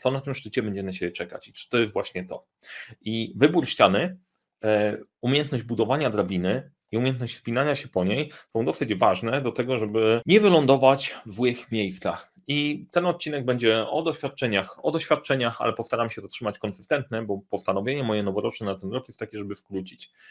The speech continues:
filmiki, żeby nie były dwudziesto, dwudziestominutowe, tylko żeby były krótsze. To wy mi powiecie, czy one działają, czy nie działają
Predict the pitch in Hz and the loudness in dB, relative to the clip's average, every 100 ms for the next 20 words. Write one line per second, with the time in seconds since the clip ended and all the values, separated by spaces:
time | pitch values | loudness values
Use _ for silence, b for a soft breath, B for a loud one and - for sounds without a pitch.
0 | b _ 101 101 127 110 98 90 95 92 | b _ -2 -2 -2 -6 -6 -2 -2 2
1 | 95 87 90 92 92 87 87 87 90 92 | 2 2 0 -6 -2 0 0 -2 -6 -6
2 | 95 92 87 92 98 107 - 95 92 85 | -6 -4 -4 -2 0 -2 -4 -8 -6 -2
3 | 87 85 - 90 - - 92 98 92 92 | -2 -2 -4 -8 -8 -12 -10 -4 -4 -2
4 | 90 92 - - 90 87 92 92 90 - | -2 -2 -4 -6 -6 -4 -2 -2 -2 -6
5 | 90 82 104 110 | -10 -2 0 2